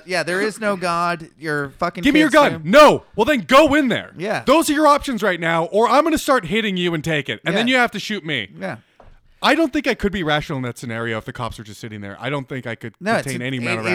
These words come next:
Speaker 2: rationality.
Speaker 1: insane. I, like, on a small scale,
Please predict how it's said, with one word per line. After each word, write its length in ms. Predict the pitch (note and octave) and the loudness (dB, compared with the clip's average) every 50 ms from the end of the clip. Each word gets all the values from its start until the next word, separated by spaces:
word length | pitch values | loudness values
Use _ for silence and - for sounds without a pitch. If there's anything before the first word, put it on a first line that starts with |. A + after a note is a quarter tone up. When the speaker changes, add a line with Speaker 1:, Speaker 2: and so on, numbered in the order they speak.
| F3+ F3 | -4 -4
Speaker 2:
rationality. 200 | F3+ F3+ - - | -6 -8 -8 -10
Speaker 1:
insane. 420 | - G#3 F3+ G3+ F#3+ B2+ G2 F2 _ _ _ _ _ _ _ _ _ _ _ _ _ _ _ _ _ - | -10 -10 -8 -8 -8 -12 -14 -18 _ _ _ _ _ _ _ _ _ _ _ _ _ _ _ _ _ -14
I, 120 | D#3 F3 D#3+ | -14 -10 -6
like, 380 | F#3 F#3+ F3+ E3+ - - _ _ _ _ _ _ _ - | -4 -4 -4 -4 -6 -14 _ _ _ _ _ _ _ -10
on 140 | D#3 F#3+ F#3 | -10 -8 -8
a 40 | D#3+ | -10
small 480 | - - E3+ E3 E3 F3 F#3+ G3 G3 | -12 -12 -8 -6 -4 -4 -2 -4 -4
scale, 560 | F3+ - - C#3+ B2 A#2+ B2 C#3 D#3 E3+ - | -6 -8 -10 -10 -8 -8 -6 -6 -8 -8 -10